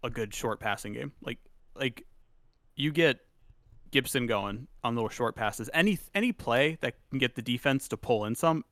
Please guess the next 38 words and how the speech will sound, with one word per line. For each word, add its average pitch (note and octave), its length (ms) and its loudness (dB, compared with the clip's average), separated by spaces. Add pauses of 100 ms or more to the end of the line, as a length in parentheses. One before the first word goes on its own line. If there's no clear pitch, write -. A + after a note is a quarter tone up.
is A2+ 140 -6
work. A2 240 -10
It, E3+ 140 2
it's - 120 -2
a, - 180 2
I C#3 100 8
agree. B2+ 200 4
It's A2+ 140 0
a - 20 -16
fallacy B2 380 4
to A2 80 0
think, A2+ 260 -4 (280)
"Oh, D#3+ 120 2
no, D3 140 4
you A#2+ 160 2
have C#3 200 4
to D3+ 100 -2
run A#2 280 4
it A2 160 -4 (320)
between A#2 560 -2 (320)
the, A2 400 -4 (180)
uh, G#2+ 220 -2
guard A#2+ 380 2
and A2+ 100 -4
the A2 60 -4
center G#2+ 400 -2
to A#2+ 100 -4
establish, A2 520 0
to C3+ 80 -2
get A#2 140 -6
play G#2+ 200 0
action A2 300 0
to A2 60 -2
open G#2 220 -8
up." G#2 140 -8
That's - 140 -6
not A#2+ 120 2
true. C3 240 -8